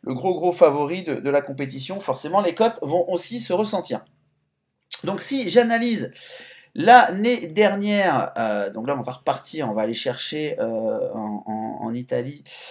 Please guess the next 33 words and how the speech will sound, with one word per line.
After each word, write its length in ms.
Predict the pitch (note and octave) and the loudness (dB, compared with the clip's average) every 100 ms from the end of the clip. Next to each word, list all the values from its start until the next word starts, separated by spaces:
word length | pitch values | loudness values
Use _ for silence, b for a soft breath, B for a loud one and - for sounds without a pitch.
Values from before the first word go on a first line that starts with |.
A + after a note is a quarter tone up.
| B B B B - | B B B B 0
euh, 180 | D3 D#3 | 2 2
les, 400 | F#3 G3 G#3 - | 2 2 4 4
euh, 560 | D3+ C3+ C3 B2+ B2 A#2+ | 6 8 10 10 8 4
les 220 | C3+ D3+ | 2 0
archives. 560 | B2+ - G3+ B3 A#3 A#3 | 0 0 0 2 2 0
Voilà, 340 | - B2 E3 G3 | -4 4 6 6
bon, 140 | A2 | -2
je 100 | G#2+ | -10
les 100 | G#2 | -10
ai 40 | G#2 | -10
déjà 220 | G#2 A2+ | -8 -6
faites, 220 | D#3+ D#3 | -6 -8
hein, 80 | A2 | -12
mais 100 | G2+ | -12
bon, 100 | G#2 - | -16 -16
je 80 | |
vous 80 | A2+ | -14
montre 120 | A2 | -12
comment 220 | - A2+ G#2+ | -10 -8 -8
j'ai 100 | - | -12
procédé. 480 | - - B2 E3 | -16 -10 -4 -4
Tac, 380 | E3+ G3+ G#3+ - | 2 4 2 0
et 380 | G#3 G3+ - F#3 | -2 -2 -2 -4
on 100 | C#3 | -4
part 220 | C3 F3 F3+ | 0 0 0
sur 180 | - | -6
l'année 200 | D3+ A2 | -6 -6
dernière. 580 | G#2 - C#3 F3 G3 - | -10 -10 -4 -2 -2 -6
La 120 | C#3 C3+ | -4 -4
Juve, 180 | C#3+ | -4
c'est 140 | C#3 B2+ | -8 -8
bien 120 | B2 | -8
ici. 380 | A2 - A#3 | -8 -4 -4